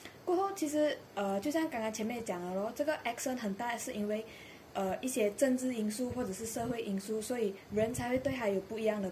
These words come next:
perceptions 哦。但是其实一开始最大，最明显的变化应该是出自于它的 geography 位置先嘛，对不对？就是可能你地区跟地区之间可能有一座山隔着，所以两边的人发展出的 language 就不一样了。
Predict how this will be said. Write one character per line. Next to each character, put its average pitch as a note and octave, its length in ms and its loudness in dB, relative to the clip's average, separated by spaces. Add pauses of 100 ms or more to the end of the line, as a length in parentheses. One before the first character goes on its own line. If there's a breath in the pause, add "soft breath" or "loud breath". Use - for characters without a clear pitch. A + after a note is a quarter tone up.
perceptions G3 640 -6
哦。 G3+ 140 -4 (240 loud breath)
但 F4 140 4
是 F#4+ 160 2
其 D#4+ 120 2
实 D#4 120 0
一 F4+ 80 2
开 C#4 200 0
始 G3 320 0 (160)
最 E4+ 180 4
大， D#4+ 240 0 (220)
最 F4+ 160 4
明 B3 200 4
显 G#3 200 2
的 F#3+ 120 2
变 B3+ 240 0
化 C4+ 120 0
应 B3 80 -4
该 A3 80 0
是 A3+ 140 -4
出 C4 180 -6
自 C4 160 -2
于 G3+ 140 0
它 G3+ 100 -2
的 G3 120 4
geography F#3+ 560 0
位 G3+ 160 4
置 F3 180 -6
先 E3+ 200 -6
嘛， E3 180 -10
对 F#3+ 80 -2
不 F#3+ 80 -2
对？ F#3+ 160 0 (240 loud breath)
就 D#4+ 100 2
是 F4 120 2
可 D#4+ 120 -2
能 A3 180 2
你 G#3 120 2
地 D4 180 0
区 B3 140 -2
跟 A3 180 0
地 C4+ 140 0
区 A#3+ 100 -2
之 G#3 160 -2
间 G3 160 2
可 G3+ 100 0
能 A#3+ 80 0
有 B3 60 0
一 A#3+ 60 -4
座 - 160 -2
山 F#3 340 -2
隔 E3+ 160 -4
着， F3+ 180 -4 (220 loud breath)
所 E4 160 6
以 D4 40 6
两 G#3 280 4
边 G3+ 160 4
的 G3 60 6
人 F#3+ 200 6
发 G3+ 220 -2
展 F3+ 180 -4
出 G#3+ 120 -4
的 G#3 100 4
language F#3 400 -2
就 G#3+ 80 -4
不 G3 180 -4
一 F#3+ 100 -2
样 F#3 140 -2
了。 D#3+ 120 -10